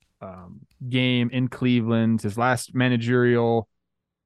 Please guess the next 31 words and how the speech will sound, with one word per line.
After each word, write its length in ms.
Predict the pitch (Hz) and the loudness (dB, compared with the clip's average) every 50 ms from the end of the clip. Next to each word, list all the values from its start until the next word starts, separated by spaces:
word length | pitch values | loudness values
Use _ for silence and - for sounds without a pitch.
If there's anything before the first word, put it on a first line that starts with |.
| _ _ - | _ _ -4
uh, 260 | 120 117 113 110 110 | -2 0 0 0 0
stint 400 | 110 - - - 127 127 135 120 | -2 -4 -4 -2 -2 -2 0 0
is 100 | 123 113 | -2 -2
this 220 | 110 117 113 - - | -2 -4 -6 -4 -2
weekend. 420 | 110 120 120 - 151 135 143 156 | -2 -2 0 0 0 0 2 0
He's 120 | 147 120 113 | 0 0 0
gonna 120 | 113 107 | 0 0
be 100 | 104 107 | 0 -2
done 300 | 98 98 110 107 113 117 | -2 -2 0 0 2 2
after 300 | 117 117 117 - - 113 | 0 0 -2 -2 -4 -2
this. 500 | 110 113 123 151 160 - - - - - _ _ _ _ _ _ - | 0 0 0 0 -2 -4 -8 -16 -18 -20 _ _ _ _ _ _ -20
Um, 420 | - - - - - 87 90 - _ _ _ _ _ _ _ _ - - | -18 -18 -16 -16 -14 -14 -14 -16 _ _ _ _ _ _ _ _ -6 0
I 60 | 185 202 | 2 4
don't 80 | 220 | 6
know. 200 | 214 175 135 - _ _ - | 6 4 4 0 _ _ -2
I 200 | 156 165 170 175 | 0 2 2 2
played 340 | 165 - - 185 185 185 180 | 2 2 2 4 4 4 4
against 540 | 175 165 170 160 147 - - - - - _ _ _ _ _ _ _ _ _ _ _ _ _ _ _ _ _ _ _ _ _ - | 4 2 2 0 -2 -8 -14 -20 -20 -20 _ _ _ _ _ _ _ _ _ _ _ _ _ _ _ _ _ _ _ _ _ -8
Tito 440 | - 160 156 156 147 147 147 139 127 | -4 -2 0 2 4 4 4 2 2
a 40 | 131 | 2
lot, 280 | 131 135 123 98 82 - | 2 2 0 -2 -4 -8
you 100 | 123 110 | -10 -10
know, 180 | 98 98 98 | -10 -8 -6
Red 240 | 98 101 131 131 123 | -4 -2 -2 -2 -2
Sox 640 | - - 135 123 123 117 117 - - - - - - - | 0 0 2 2 2 2 0 -4 -8 -20 -20 -12 -6 -4
into 280 | 123 131 127 - 127 | -2 -2 -2 -2 -4
Cleveland. 800 | 117 - 131 123 123 117 110 117 113 113 110 110 107 110 107 - | -4 -2 0 0 2 2 2 0 0 0 0 0 0 -2 -2 -4
And 500 | 110 104 104 104 104 101 101 101 101 - _ _ _ _ _ _ _ _ _ - | -4 -4 -2 -2 -2 -2 -2 -2 -4 -6 _ _ _ _ _ _ _ _ _ -2
one 260 | - 135 160 170 180 | 2 4 4 6 6
thing 560 | 175 156 - 175 160 160 156 151 151 151 139 - - | 4 4 4 2 4 4 2 2 0 -2 -4 -6 -4
that 460 | 135 131 123 120 117 - - - - | -2 0 0 0 0 -2 -8 -18 -20